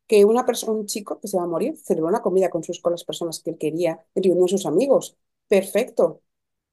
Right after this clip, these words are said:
Es una gran manera de despedirte de la gente que quieres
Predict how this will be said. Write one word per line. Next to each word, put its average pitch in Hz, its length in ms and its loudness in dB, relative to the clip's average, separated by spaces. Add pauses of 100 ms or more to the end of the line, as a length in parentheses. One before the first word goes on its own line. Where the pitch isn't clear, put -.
(140)
Es 190 120 -8
una 220 140 4
gran 196 200 4
manera 185 340 0
de 170 80 4
despedirte 170 500 -4
de 160 80 0
la 156 120 -6
gente 160 240 -8
que 156 100 -12
quieres 151 420 -6